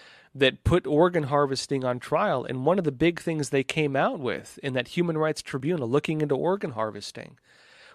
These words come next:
was they said, "Not only is the Chinese Communist Party doing this, not only should Chinese Communist Party leaders be held liable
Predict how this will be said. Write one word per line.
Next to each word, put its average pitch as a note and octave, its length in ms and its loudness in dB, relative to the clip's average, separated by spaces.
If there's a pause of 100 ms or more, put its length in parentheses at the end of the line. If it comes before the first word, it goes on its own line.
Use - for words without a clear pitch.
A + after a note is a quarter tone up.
was E3+ 180 8
they F3 80 4
said, E3 240 4
"Not E3 260 2
only G3 340 0
is E3+ 140 0
the D3+ 60 -2
Chinese E3 360 0
Communist D3 480 -4
Party C3+ 240 -2
doing D3 340 -2
this, - 320 -14 (400)
not D#3 240 6
only F#3+ 240 4
should F3 200 4
Chinese E3 300 2
Communist D3+ 440 0
Party C3+ 240 0
leaders D3+ 300 -2
be C#3 180 -6
held B2+ 320 0
liable C#3 840 4